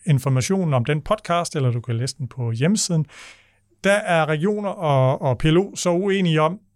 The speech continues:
hvad skal man gøre ved det her? Øh, regionerne siger, at vi har også prøvet at snakke med de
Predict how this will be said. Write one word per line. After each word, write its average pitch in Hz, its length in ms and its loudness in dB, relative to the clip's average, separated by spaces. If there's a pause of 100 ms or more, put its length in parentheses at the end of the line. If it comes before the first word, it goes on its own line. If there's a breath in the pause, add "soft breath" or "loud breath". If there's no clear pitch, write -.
(140)
hvad 160 180 4
skal 165 200 -2
man 139 180 -2
gøre 139 300 0
ved 190 100 2
det 170 160 2
her? 120 240 2 (280)
Øh, 185 80 -2 (120)
regionerne 151 680 2
siger, 190 220 0
at 165 100 2
vi 165 40 2
har 175 340 2
også 175 320 -2
prøvet 180 420 0
at 123 60 2
snakke 165 300 -2
med 123 440 0
de 151 80 -12